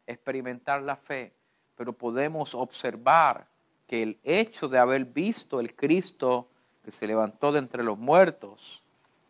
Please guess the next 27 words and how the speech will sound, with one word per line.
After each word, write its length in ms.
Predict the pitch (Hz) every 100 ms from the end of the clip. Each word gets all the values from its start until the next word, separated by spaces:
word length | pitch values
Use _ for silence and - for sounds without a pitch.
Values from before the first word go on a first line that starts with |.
| -
y 80 | 104
haber 260 | 104 131
tenido 600 | 131 127 117 143 220 202
la 120 | 139 -
presencia 580 | 110 - 143 147 -
del 120 | 127 120
Espíritu 480 | - 147 135 127
Santo, 680 | 123 - 190 180 - 123 117 _ _ _ -
les 160 | 127
dio 160 | 131 135
buenas 320 | 139 190 208
noticias 720 | 175 151 - 208 214 151 123
para 300 | - 123 117
poder 600 | 117 117 151 151 131 113 _ _ _ _ _ _
caminar 600 | - 131 127 131 143 127
hasta 200 | 113 -
el 100 | 101
final. 460 | - 107 98 90 95 _ _ _ -
Estoy 340 | 117 - 143
convencido 840 | 139 143 127 120 - 170 180 165 139
que 140 | 147
este 240 | 151 151 139
es 40 |
el 160 | 131 -
tiempo 520 | 147 143 139 - 131
que 100 | 123
necesitamos 1120 | 107 - 107 113 - 131 147 151 139 -